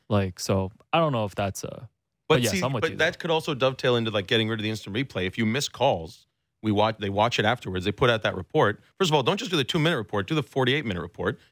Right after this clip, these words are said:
Speaker 2: and then, like, go through and let there be actual, like, uh, an evaluation system that's, that's based on, like, how do refs lose their jobs? You know what I
Speaker 1: I,
Speaker 2: mean?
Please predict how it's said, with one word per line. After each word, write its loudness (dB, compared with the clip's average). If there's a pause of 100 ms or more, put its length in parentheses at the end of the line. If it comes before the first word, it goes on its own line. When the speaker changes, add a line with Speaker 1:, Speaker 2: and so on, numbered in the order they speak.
(160)
Speaker 2:
and 2
then, 2
like, 0
go 0
through -2
and -2
let -2
there 0
be 0
actual, 0
like, -2
uh, -6
an -2
evaluation -2
system -8
that's, -14 (560)
that's -16
based 0
on, 4
like, 2
how 2
do 0
refs 0
lose 0
their -2
jobs? -2 (840)
You 2
know 6
what 4
I -2
Speaker 1:
I, -2
Speaker 2:
mean? -8